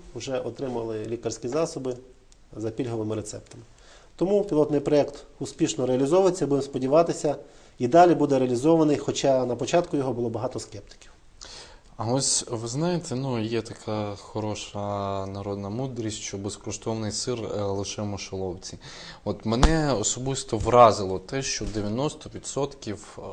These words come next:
Speaker 2: знижка, ну, це, в принципі, задаром, можна так висловитись. Чи, ну, зрозуміло, що так, це будуть ліки, це не буде крейда.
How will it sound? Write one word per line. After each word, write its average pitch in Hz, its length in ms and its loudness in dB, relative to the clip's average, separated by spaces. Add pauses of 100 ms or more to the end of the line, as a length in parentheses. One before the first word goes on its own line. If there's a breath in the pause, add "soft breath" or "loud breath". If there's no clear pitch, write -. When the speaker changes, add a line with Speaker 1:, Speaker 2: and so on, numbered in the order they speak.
(220)
Speaker 2:
знижка, 117 520 -6
ну, 120 140 -4
це, 135 180 -2
в 135 80 -4
принципі, 110 840 -2
задаром, 113 580 4
можна 98 280 -4
так 92 280 -6
висловитись. 117 680 -4 (520 loud breath)
Чи, 185 460 4 (420)
ну, 139 280 2
зрозуміло, 139 580 4
що 147 160 0
так, 104 240 -2 (120)
це - 180 2
будуть 131 380 -2
ліки, 110 360 -2
це - 120 -6
не 123 140 -2
буде 127 320 -2
крейда. 95 440 -4